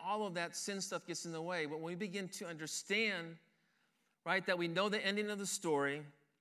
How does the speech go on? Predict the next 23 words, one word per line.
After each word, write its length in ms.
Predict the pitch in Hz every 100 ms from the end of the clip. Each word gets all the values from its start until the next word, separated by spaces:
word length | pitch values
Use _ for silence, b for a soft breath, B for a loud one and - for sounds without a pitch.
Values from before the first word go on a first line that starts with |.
| _ _ _ _ _ -
and, 400 | 165 170 165 160 - B B B -
um, 380 | 170 170 160 139 - _ _ - 151
God 240 | 190 202 -
calls 520 | - 196 226 240 165
us, 420 | 170 170 - - - B B
this 140 | 180
Christianity 580 | - 220 - 208 233 220
thing 220 | 196 185
is 100 | 175
uncomfortable. 760 | 175 185 - 226 233 196 147 131
He 180 | 131 160
doesn't 260 | 190 196
want 220 | 165 196 214
us 100 | 208
to 140 | 180
be 280 | 170 170 165 B B -
comfortable 500 | 208 196 - 160 147
Christians. 540 | - 180 - 131 123
He 120 | 147
wants 440 | 139 160 208 208 -
us 280 | 156 151 - -
to 60 | 156
live 460 | 139 160 160 131